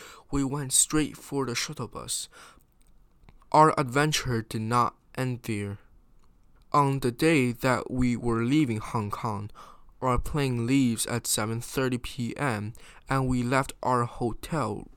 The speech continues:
at noon because we think that the protesters are going to show up at the airport. We were right.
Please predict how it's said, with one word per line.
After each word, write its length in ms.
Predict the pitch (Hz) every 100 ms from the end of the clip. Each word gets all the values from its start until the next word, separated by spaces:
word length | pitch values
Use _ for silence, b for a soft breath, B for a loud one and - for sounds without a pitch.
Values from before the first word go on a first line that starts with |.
| - -
at 200 | 127 -
noon 440 | 123 123 101 95 - b b b
because 420 | - 123 - 131 -
we 140 | 117
think 400 | - - 135 117
that 160 | 127 117
the 100 | -
protesters 800 | - 147 143 117 - 104 101 - B B
are 140 | 123 123
going 280 | 127 113
to 140 | 110 123
show 380 | - - 113 127
up 220 | 123 - -
at 160 | 120
the 280 | - 110 135
airport. 520 | 120 - - - - - B B B B B -
We 120 | 147
were 220 | 143 127
right. 540 | 123 139 73 - -